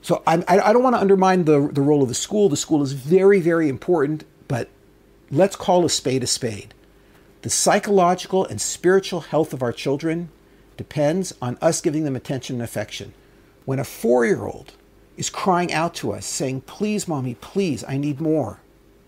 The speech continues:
you have to imagine they're saying, "I need more oxygen. And I wanna become everything that God put into me, but I can't without your help. I need you to take care of me."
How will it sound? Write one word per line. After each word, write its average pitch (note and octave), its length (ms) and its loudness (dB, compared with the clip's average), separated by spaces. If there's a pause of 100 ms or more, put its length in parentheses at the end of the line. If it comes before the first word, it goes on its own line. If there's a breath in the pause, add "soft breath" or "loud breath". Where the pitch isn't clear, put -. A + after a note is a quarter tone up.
you D3+ 100 2
have F3 120 0
to A3+ 60 0
imagine E3 380 0
they're B2+ 100 -2
saying, C#3 220 -4
"I C3+ 80 -4
need E3 220 0
more F3+ 240 2
oxygen. - 580 -4 (580)
And D3+ 120 4
I E3 40 6
wanna G#3 360 4
become F3+ 500 0
everything F#3 360 -4
that D#3 160 -4
God E3+ 340 2
put - 200 0
into F3 320 -2
me, G2 280 -10 (100)
but G3+ 120 2
I D#3+ 80 0
can't G#3+ 600 -4 (180)
without D#3 360 -2
your E3 260 0
help. - 380 -4 (560 soft breath)
I D#3 120 -2
need F3 540 -2
you E3+ 380 -2
to - 140 -20
take - 200 -6
care C3+ 260 -4
of - 120 -10
me." - 180 -18